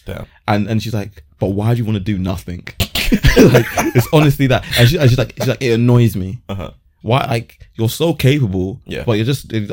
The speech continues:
Speaker 2: not, you're not trying to go, but
Speaker 1: Not
Speaker 2: some people
Speaker 1: pushing
Speaker 2: just,
Speaker 1: yourself.
Speaker 2: some people just
Speaker 1: Some
Speaker 2: don't.
Speaker 1: people don't have the ambition.
Speaker 2: Yeah.
Speaker 1: And that's fine.
Speaker 2: And
Speaker 1: It's
Speaker 2: that's
Speaker 1: the, it's the
Speaker 2: completely
Speaker 1: thing.
Speaker 2: fine.
Speaker 1: It's a thing. Ambition's not for everyone.
Speaker 2: Mm.
Speaker 1: 'Cause otherwise, it's like you said, I think ages ago,
Speaker 2: Yeah.
Speaker 1: first, second episode, someone were talking about how he got employed.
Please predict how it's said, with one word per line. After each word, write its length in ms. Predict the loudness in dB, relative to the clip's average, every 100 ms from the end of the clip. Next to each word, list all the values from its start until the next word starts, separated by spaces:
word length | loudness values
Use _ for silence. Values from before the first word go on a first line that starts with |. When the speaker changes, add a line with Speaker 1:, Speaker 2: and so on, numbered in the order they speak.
| -6
Speaker 2:
not, 220 | -6 -6 -6
you're 100 | -2
not 140 | -2 0
trying 160 | -2 -2
to 40 |
go, 180 | -4 -12 _ -20 -20 -8
but 100 | -8
Speaker 1:
Not 120 | -8 _ _ _ _ _
Speaker 2:
some 140 | -6 0
people 80 | 4
Speaker 1:
pushing 160 | 4
Speaker 2:
just, 160 | 2 -2
Speaker 1:
yourself. 180 | -8 -8
Speaker 2:
some 100 | -8
people 180 | -8 -8
just 200 | -8 -4
Speaker 1:
Some 100 | -2
Speaker 2:
don't. 80 |
Speaker 1:
people 140 | -2 -2
don't 220 | -4 -6
have 200 | -8 -8
the 100 | -10
ambition. 400 | -8 -10 -12 -14 -8
Speaker 2:
Yeah. 380 | -6 -2 -2 0
Speaker 1:
And 80 | -2
that's 160 | -2
fine. 220 | -4 -4 -2
Speaker 2:
And 100 | -2
Speaker 1:
It's 120 | -4
Speaker 2:
that's 120 | -6
Speaker 1:
the, 40 |
it's 100 | -8
the 280 | -4 -4 -2
Speaker 2:
completely 100 | -4
Speaker 1:
thing. 100 | -4
Speaker 2:
fine. 460 | -4 -4 -6 -8 -12 _ -10
Speaker 1:
It's 140 | -8
a 60 | -8
thing. 280 | -8 -10 -12 _
Ambition's 440 | -4 -2 -2 -2 -2
not 140 | -2
for 60 | -2
everyone. 440 | -4 -4 -6 -8 -12 -10
Speaker 2:
Mm. 340 | -6 -6 -4
Speaker 1:
'Cause 120 | -2
otherwise, 420 | -2 -2 -4 -4 -6
it's 140 | -6
like 100 | -6 -6
you 80 |
said, 320 | -4 -4 -4 -8 -10
I 80 | -6
think 220 | -6 -10 _
ages 400 | -2 0 -2 -4
ago, 300 | -6 -6 -10 -8
Speaker 2:
Yeah. 260 | -8 -8 -10 _
Speaker 1:
first, 300 | -4 -4 -4
second 260 | -6 -6 -8
episode, 320 | -6 -8 -6
someone 240 | -6 -6
were 60 | -6
talking 240 | -8 -6 -6
about 100 | -6
how 100 | -6
he 60 |
got 140 | -6 -8
employed. 400 | -6 -8 -8